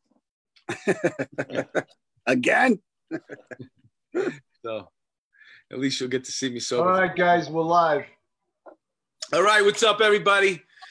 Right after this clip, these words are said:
Speaker 2: And welcome to another episode of Police Off the Cuff After Hours. My name is Mark DeMeo. I'm with my co-host, and,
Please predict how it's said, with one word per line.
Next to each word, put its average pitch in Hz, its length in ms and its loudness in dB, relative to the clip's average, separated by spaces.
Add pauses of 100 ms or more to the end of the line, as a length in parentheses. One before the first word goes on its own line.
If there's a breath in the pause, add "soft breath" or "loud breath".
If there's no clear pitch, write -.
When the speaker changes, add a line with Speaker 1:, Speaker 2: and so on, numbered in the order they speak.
(160 loud breath)
Speaker 2:
And 151 100 -4
welcome 175 320 2
to 196 140 4
another 175 300 4
episode 165 520 2
of 151 240 -4
Police 165 520 -2
Off 165 240 0
the 143 80 -2
Cuff 170 420 -2 (140)
After 156 480 -2
Hours. 160 500 0 (320 loud breath)
My 139 120 -4
name 151 120 -4
is 143 140 -4
Mark 156 260 -2
DeMeo. 151 540 0 (400 soft breath)
I'm 139 120 -6
with 147 160 -4
my 147 140 -2
co-host, 156 680 0
and, 143 180 -4